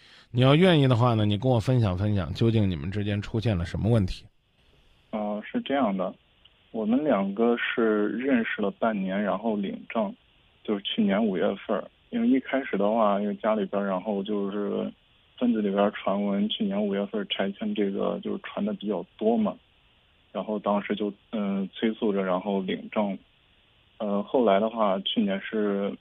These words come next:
Speaker 2: 嗯，没有拆迁，然后本来家里边儿预想是借着拆迁，然后，嗯，因为本来家里边儿没多少钱嘛，然后就是打算拆迁之后，然后办这个婚礼。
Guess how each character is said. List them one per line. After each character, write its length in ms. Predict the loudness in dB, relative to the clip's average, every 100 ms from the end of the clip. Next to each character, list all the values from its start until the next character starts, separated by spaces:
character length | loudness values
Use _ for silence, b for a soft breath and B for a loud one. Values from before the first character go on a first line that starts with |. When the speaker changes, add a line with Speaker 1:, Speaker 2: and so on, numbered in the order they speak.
| _ -10
Speaker 2:
嗯， 120 | -6
没 200 | -2 0
有 180 | 0 -2
拆 240 | -4 -8
迁， 340 | -8 -6 -6 -8
然 180 | -8 -4
后 340 | -2 0 -2 -8 _ _ _
本 100 | -6
来 100 | -4 0
家 160 | 0
里 40 | 2
边 140 | 2
儿 40 | 2
预 200 | 2 0 -2
想 240 | -6 -6
是 320 | -8 -4 -4 -6 -6
借 60 | -4
着 140 | -4
拆 220 | -6 -8
迁， 100 | -6 -6
然 120 | -6
后， 160 | -6 -8 _ _
嗯， 280 | -6 -4 -4 -2
因 180 | -2 0
为 100 | -2
本 140 | -2
来 100 | -4 -4
家 140 | -6
里 80 | -4
边 140 | -4
儿 20 |
没 160 | -2 -4
多 180 | -2 -2
少 140 | -2
钱 300 | -6 -16 -14 -8
嘛， 260 | -6 -8 -12 _ _ _ _ -8
然 100 | -6
后 60 |
就 140 | -4 -6
是 100 | -6
打 200 | -6 -4
算 240 | -4 -4
拆 160 | -4 -4
迁 220 | -2 -2
之 100 | -2
后， 220 | -2 -4
然 120 | -4 -4
后 120 | -6
办 220 | -4 -4
这 80 | -4
个 80 | -8
婚 220 | -6 -4
礼。 200 | -4